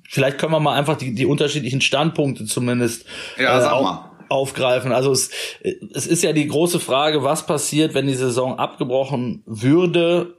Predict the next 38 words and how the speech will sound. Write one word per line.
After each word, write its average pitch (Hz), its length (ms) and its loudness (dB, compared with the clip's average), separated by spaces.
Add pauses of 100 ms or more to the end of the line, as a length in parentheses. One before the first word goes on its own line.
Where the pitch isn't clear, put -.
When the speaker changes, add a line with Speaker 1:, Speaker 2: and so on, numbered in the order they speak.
(200)
Speaker 1:
mit 131 240 -2
den 131 380 2
Absteigern. 107 540 -2
Also 107 160 -2
gibt's 147 280 -2
Absteiger, 135 1000 2
wird 131 160 0
die 139 100 -2
Liga 127 460 2
aufgestockt? 143 600 -2
Das 120 140 -2
war 120 180 4
ja 117 40 0
die 113 120 0
Diskussion. 131 800 0 (160)
Spielt 135 280 0
man 131 140 2
dann 127 220 2
möglicherweise 123 720 0
nächste 120 320 0
Saison 120 240 0
mit 120 140 -2
zwanzig 143 380 -2
Vereinen, 123 440 0
wie 135 120 2
auch 139 140 0
immer? 90 280 -2 (440)
Ähm, 117 680 2
zehn 151 240 2
zu 156 140 2
acht 156 300 0
ging, 151 400 -2
ging's 143 240 0
aus 160 340 2
dafür, 151 480 2
dass 147 180 -2
man, 131 400 2
äh, 117 320 0